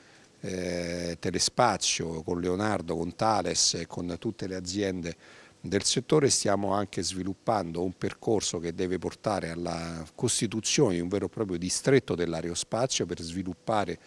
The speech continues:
ulteriormente questa vocazione industriale della nostra regione.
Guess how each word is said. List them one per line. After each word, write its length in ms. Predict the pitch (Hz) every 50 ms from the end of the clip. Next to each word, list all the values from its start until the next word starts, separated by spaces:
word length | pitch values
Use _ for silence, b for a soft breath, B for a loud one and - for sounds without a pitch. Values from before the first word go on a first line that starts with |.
| B B B B _
ulteriormente 800 | - 104 95 - - 98 92 95 90 92 110 117 104 - - 80
questa 300 | 82 87 82 - - 95
vocazione 600 | 92 92 87 92 87 - - - 95 87 85 B B B B B B B B B -
industriale 520 | 95 98 95 92 101 - - - 104 98
della 140 | 92 90 92
nostra 320 | 95 95 87 - - 101
regione. 560 | 101 117 131 120 120 143 147 156 175 156 139